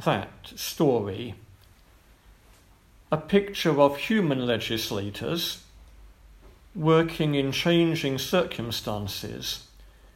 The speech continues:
with a concern, which comes through in their writing, to make loyalty to the true God, so to speak, take flesh in social and legal practice.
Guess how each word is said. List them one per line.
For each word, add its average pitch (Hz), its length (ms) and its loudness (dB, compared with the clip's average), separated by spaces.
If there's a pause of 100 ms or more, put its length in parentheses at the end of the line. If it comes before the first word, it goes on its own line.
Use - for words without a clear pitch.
(600)
with 175 180 4
a 147 80 4
concern, 143 1160 -2 (220)
which - 200 -4
comes 110 320 -6
through 120 520 0 (280)
in 120 200 -4
their 110 200 -2
writing, 113 680 -4 (840)
to 170 120 2
make 139 280 2
loyalty 156 680 4
to 135 180 -6
the 120 200 -4
true 117 340 -2
God, 110 400 0 (560)
so - 220 -2
to 151 100 -2
speak, 135 460 -4
take - 320 -4
flesh - 720 -2 (480)
in 117 180 -4
social 117 640 0
and 120 240 -6
legal 110 460 -4
practice. - 920 -10